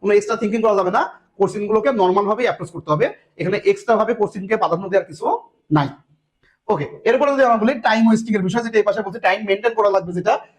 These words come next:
যে কোন সাবজেক্টে কতটুকু টাইম দেবো, ঠিক তেমনি টাইম ওয়েস্ট করা যাবে না বলতে কি মনে হচ্ছে, মনে করো তুমি কোনো একটা কোশ্চেন করতেছো, যে কোশ্চেনটা হয়তো তুমি পারো, আগে কোনো এক সময় করছো বা সেম লেভেলের বা সেম বেসিক তোমার জানা আছে, কিন্তু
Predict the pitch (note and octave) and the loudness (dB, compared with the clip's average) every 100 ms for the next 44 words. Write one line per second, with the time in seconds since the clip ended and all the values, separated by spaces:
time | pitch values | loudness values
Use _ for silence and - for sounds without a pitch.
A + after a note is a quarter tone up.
0 | _ F3 F3+ A3 A3 A3+ A#3 G#3+ G#3 A3+ | _ -2 2 0 0 0 0 2 0 0
1 | G3 G3+ A3 F3 F#3+ - A#3+ - A3+ G#3+ | 0 -2 -2 0 0 -2 -2 0 0 -2
2 | E4+ _ _ - G3 A#3+ C4 F#3+ A#3+ - | -6 _ _ -4 -2 0 0 2 2 2
3 | C#4 B3+ A3+ G#3 G3+ G3 F#3 G3 F3+ F3 | 0 2 4 2 2 0 -2 -2 0 2
4 | D#3+ - C4+ A#4 - _ _ _ - F#3 | 0 -2 -4 -4 -12 _ _ _ 0 2
5 | C#4 C4+ G#3+ F3+ - - _ G#3+ B3 C4 | 2 2 2 2 -4 -20 _ 0 2 0
6 | B3 B3+ A#3+ - C#4 E4 - _ _ _ | 0 0 0 0 0 0 -4 _ _ _
7 | _ _ _ _ _ _ - B3 B3 F3 | _ _ _ _ _ _ -2 -2 0 0
8 | D#3+ G3+ A3+ B3+ A#3+ A#3+ B3 G#3 E3+ - | 0 0 0 2 2 2 0 0 -2 -6
9 | _ _ _ E3+ G3 A3 A#3 A#3 A#3+ A#3 | _ _ _ 0 0 0 -2 0 0 2
10 | A3 A#3 A#3 A#3 G#3+ A3 - A3 A3+ B3 | 0 2 0 0 -4 -6 0 2 4 2
11 | - - - F#3+ F#3+ A#3+ A#3+ A#3 F3+ G3 | 0 -8 -4 -2 0 0 2 -2 0 -2
12 | C4+ C4+ B3+ A3 G#3 - B3+ - _ _ | -2 0 2 2 2 2 0 -2 _ _
13 | A3 | -4